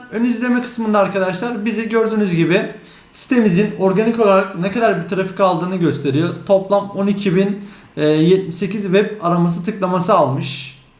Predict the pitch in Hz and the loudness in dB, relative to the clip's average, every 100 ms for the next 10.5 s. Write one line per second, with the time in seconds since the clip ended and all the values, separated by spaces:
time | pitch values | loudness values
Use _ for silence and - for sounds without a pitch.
0 | _ _ _ _ 202 208 170 156 147 196 | _ _ _ _ 0 2 2 0 2 2
1 | 180 170 175 170 165 151 220 220 214 196 | 4 4 2 0 0 -2 -2 -2 0 0
2 | 196 180 170 160 151 131 127 175 208 - | 0 0 2 2 0 0 0 0 0 -4
3 | - - - _ - - - - - - | -18 -20 -20 _ -20 -20 -20 -20 -20 -20
4 | _ - - - - - - 190 190 214 | _ -20 -20 -20 -20 -20 -4 2 2 4
5 | 208 196 220 220 - - 190 151 139 147 | 2 2 0 -2 -6 -2 0 2 0 -2
6 | 151 143 135 135 135 131 147 139 135 226 | -2 0 0 0 -2 -2 0 -2 0 0
7 | 233 - - _ - 175 165 156 156 - | -2 -6 -16 _ -12 -4 0 0 0 0
8 | 208 - 220 - 226 170 139 139 139 139 | -2 -2 -4 2 4 2 0 -2 0 0
9 | 135 - 143 147 139 131 135 135 131 160 | -2 -4 -2 0 0 0 2 2 0 0
10 | 139 190 - - | 0 0 -4 -8